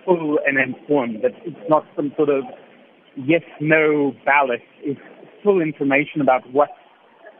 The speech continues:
dispossession will occur on the land, what benefits there may be, and the community then has the choice of yes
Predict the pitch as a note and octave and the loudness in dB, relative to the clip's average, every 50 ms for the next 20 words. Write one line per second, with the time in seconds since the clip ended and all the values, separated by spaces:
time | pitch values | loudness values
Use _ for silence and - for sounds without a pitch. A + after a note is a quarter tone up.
0 | _ - E3+ D#3 - - F3 D3 C3 D3 D3 - - D3+ C3+ C#3+ D3+ D3 C3+ - | _ -6 -6 -6 -6 -8 -4 0 0 0 0 0 -2 -2 0 2 2 2 0 -4
1 | - - F3+ E3+ D#3 C#3+ C#3 C3+ C3+ B2+ C3+ D3+ E3 F3 E3+ C#3+ C3+ C3+ - - | -6 -4 0 0 0 0 0 -2 0 0 0 0 2 2 2 2 2 0 2 0
2 | C3 C#3+ D#3 C3+ - - D#3 - - - D3 C#3+ C3+ C3+ C3+ C#3 C3 B2 A#2 A2 | 0 0 0 -2 -4 -8 -10 -10 -6 -2 0 0 2 2 0 -2 -2 -2 -2 -2
3 | C3+ C#3+ E3+ G#3+ - - - - - _ _ - - - _ _ - C#3+ C#3+ C#3+ | -2 -2 -2 -2 -4 -8 -16 -20 -20 _ _ -20 -20 -20 _ _ 0 2 2 4
4 | C3+ C#3 C3+ B2+ A2+ C#3+ C3+ A#2+ C3+ C3+ B2+ - - D3 D3 D3+ C#3+ C#3 C3 A#2+ | 4 2 0 0 -2 -4 0 2 2 2 2 0 0 2 2 4 4 2 2 2
5 | C#3 C3+ B2+ B2+ C#3 C#3 C3 B2 A2+ - - - - - C3+ C3 B2+ - - - | 0 0 0 0 0 0 0 -2 -4 -8 -14 -10 -2 2 2 2 2 0 -2 0
6 | D#3+ D3 C#3+ C3+ - - C3+ B2 B2+ C#3 C#3 | 0 0 0 0 -2 -6 -6 -2 -2 -2 -2